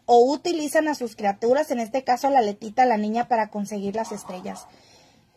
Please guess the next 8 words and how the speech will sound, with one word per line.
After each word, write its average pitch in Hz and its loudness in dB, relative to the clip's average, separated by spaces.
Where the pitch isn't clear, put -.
Amelia 294 2
Monten-, 233 0
Montero 240 4
dice, 311 0
"Hola, 277 2
Maldosita, 277 -2
buenas 269 0
noches." 349 0